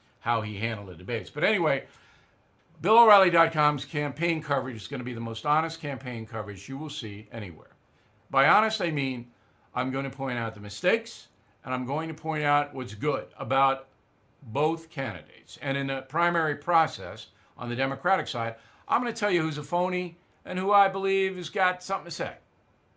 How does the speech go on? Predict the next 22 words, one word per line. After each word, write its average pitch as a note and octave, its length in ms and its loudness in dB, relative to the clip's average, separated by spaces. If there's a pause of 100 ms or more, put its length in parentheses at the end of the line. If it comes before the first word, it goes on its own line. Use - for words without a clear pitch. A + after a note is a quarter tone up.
(1000)
I'm C#3 120 -2
not C#3+ 200 4
rooting G#3 240 2
for G#3 160 -2
anybody. F#3+ 800 4 (540)
I'm C3+ 160 0
not, C3+ 420 2 (1120)
uh, G#2 680 -4
in C#3+ 200 -2
business E3+ 520 0
to D#3 80 -12
promote E3 380 0
anyone. F3+ 960 -2
I'm B2 80 -12
not, D#3+ 160 -4
anyway, G#2+ 500 -12 (460)
if A#2+ 200 -10
you E3+ 160 -6
care G#3+ 260 2
about G3 260 4
this F#3+ 160 -8
campaign, D#3+ 500 -6